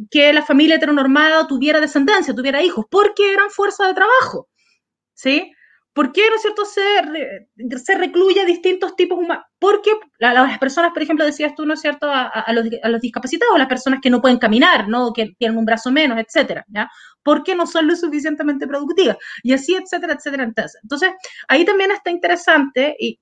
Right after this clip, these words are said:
y a lo mejor sería interesante pensarlo desde el transhumanismo, eh, eh, como sistema de pensamiento, ¿por qué hemos establecido esa categoría y por qué seguimos, eh, seguimos utilizándola,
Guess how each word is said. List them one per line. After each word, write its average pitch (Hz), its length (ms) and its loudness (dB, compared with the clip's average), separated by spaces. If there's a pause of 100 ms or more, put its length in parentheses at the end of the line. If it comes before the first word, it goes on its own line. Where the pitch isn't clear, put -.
y 214 160 -8 (380)
a 220 100 4
lo 220 80 6
mejor 277 220 2
sería 285 180 0
interesante 294 540 0
pensarlo 277 480 0
desde 262 180 -2
el 254 100 -2
transhumanismo, 254 840 -2
eh, 214 480 -4
eh, 208 100 -12
como 240 320 -2
sistema 247 480 -2
de 233 60 -2
pensamiento, 269 800 -2 (420)
¿por 262 240 0
qué - 240 2
hemos 302 320 2
establecido 254 680 -2
esa 247 180 -8
categoría 247 720 -2
y 247 80 2
por 233 180 -2
qué 330 120 -4
seguimos, 339 760 -2 (500)
eh, 254 300 4 (220)
seguimos 302 380 2
utilizándola, 247 840 0